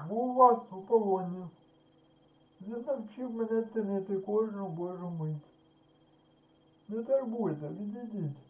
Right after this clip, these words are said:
у вас брудні долоні. І моє майбутнє більше вам вже не купить. Привиди минулого, є до вас питання. Тримаєте в заручниках,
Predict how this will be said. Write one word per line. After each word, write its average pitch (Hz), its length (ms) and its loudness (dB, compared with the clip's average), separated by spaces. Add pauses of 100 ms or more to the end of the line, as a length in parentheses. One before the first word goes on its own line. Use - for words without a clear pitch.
(540)
у 151 60 -12
вас 220 280 2
брудні 196 440 -6
долоні. 156 600 0 (880)
І 185 60 -10
моє 240 420 -4
майбутнє 170 640 -6 (380)
більше 156 460 -8 (540)
вам 208 340 0
вже 139 140 -6 (360)
не 190 140 -12
купить. 147 500 -10 (1080)
Привиди 247 540 -2
минулого, 214 720 -2 (460)
є 214 240 6
до 247 140 4
вас 233 300 4
питання. 190 600 2 (1120)
Тримаєте 262 640 4
в 226 100 -2
заручниках, 175 800 0